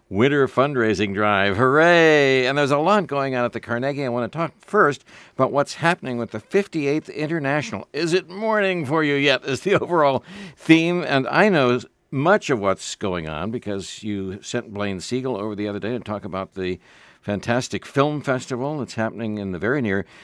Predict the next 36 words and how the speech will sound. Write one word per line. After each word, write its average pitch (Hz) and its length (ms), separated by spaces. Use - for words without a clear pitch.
future, 127 380
but 117 160
the 123 100
art 151 240
has 131 140
been 104 240
very 139 320
well 113 340
received. 101 500
You've 87 140
had 95 220
art 107 240
experts - 440
from 104 140
around 95 300
the 87 80
globe 104 440
come 123 220
in 185 160
and 180 140
take 143 180
a 123 60
look 160 480
and 120 540
find 135 420
provocative 156 640
things 175 320
and 117 100
beautiful 156 340
things. 196 520
How's 190 240
it 180 80
going 165 240
for 131 120
you, 87 240
Stephanie? 98 460